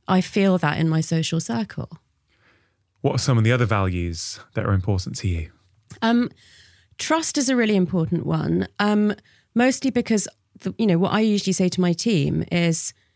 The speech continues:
Speaker 1: I mean, we do sign contracts, obviously, but mostly I say, "I operate on trust. I make my decisions on trust. Somebody could break that, but I choose to live my life based on trust."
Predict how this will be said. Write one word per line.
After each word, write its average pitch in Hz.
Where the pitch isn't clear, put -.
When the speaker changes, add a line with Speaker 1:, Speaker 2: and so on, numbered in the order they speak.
Speaker 1:
I 180
mean, 175
we 175
do 165
sign 151
contracts, 156
obviously, 147
but 180
mostly 208
I 175
say, 170
"I 190
operate 165
on 156
trust. 151
I 165
make 170
my 165
decisions 151
on 147
trust. 139
Somebody 247
could 190
break 196
that, 143
but -
I 185
choose 165
to 180
live 160
my 170
life 139
based 143
on 143
trust." -